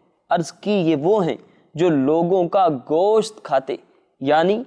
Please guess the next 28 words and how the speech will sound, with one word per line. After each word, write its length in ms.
غیبت 440
کرتے 260
تھے۔" 180
اور 120
ایک 200
شخص 280
دیکھا 300
جس 280
کا 180
رنگ 260
سرخ 460
اور 200
آنکھیں 540
انتہائی 560
نیلی 300
تھیں، 200
تو 60
پوچھا، 340
"اے 100
جبرائیل، 460
یہ 180
کون 220
ہیں؟" 140
عرض 260
کی، 120
"یہ 260
حضرت 400
صالح 540